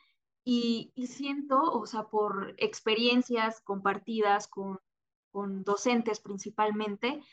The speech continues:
que tenían como esta resistencia, ¿no? De, de combinar estas cosas, eh, lo digital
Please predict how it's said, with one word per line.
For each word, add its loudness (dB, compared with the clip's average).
que 4
tenían 4
como 2
esta 0
resistencia, -2
¿no? 0
De, -4
de 2
combinar 2
estas -6
cosas, -4
eh, -8
lo -8
digital 0